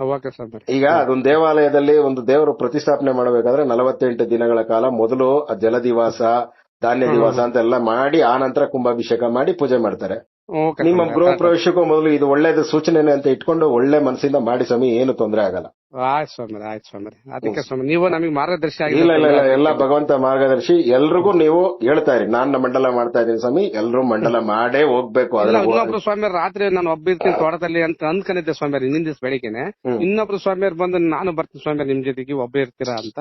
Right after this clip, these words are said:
Speaker 1: ಅವರು ಮಂಡಲ ಮಾಡಕ್ಕೆ
Speaker 2: ಈ-,
Speaker 1: ಒಪ್ಪಿಗೆ.
Speaker 2: ಈಗ ನೀವು, ಈಗ ನಾನು ರೆಡಿ ಆಗಿದ್ದೀನಿ ಅಂತ ಹೇಳಿ, ನಿಮ್ ಸ್ವಾಮಿಗಳು ಎಲ್ಲಾನು ರೆಡಿ ಆಗ್ಬೋದು. ಆಗಿ ಎಲ್ಲರಿಗೂ
Speaker 1: ಆಯ್ತು.
Speaker 2: ಹೇಳಿ, "ಸ್ವಾಮಿ
Speaker 1: ಆಯ್ತು.
Speaker 2: ಹೇಳಿ, ಆ, ಮಾಡೋಣ ಬನ್ನಿ, ಎಲ್ಲರೂ ಸೇರಿ ಪೂಜೆ ಮಾಡೋಣ" ಅಂತ ಹೇಳಿ,
Speaker 1: ಹ್ಮ್.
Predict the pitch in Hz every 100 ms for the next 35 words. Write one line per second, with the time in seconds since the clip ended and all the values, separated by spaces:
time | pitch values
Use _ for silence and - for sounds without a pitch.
0 | 156 127 180 196 147 135 127 120 - 165
1 | 127 107 117 107 139 135 147 156 151 147
2 | 147 139 143 175 170 165 156 156 143 139
3 | 143 123 120 131 135 147 139 120 135 139
4 | 127 117 120 113 104 92 90 _ _ -
5 | 127 117 104 131 135 110 123 127 90 -
6 | _ - 123 123 113 107 123 127 123 113
7 | 113 110 139 123 127 113 117 120 107 117
8 | 120 117 113 117 117 123 113 107 101 117
9 | - 110 110 120 147 135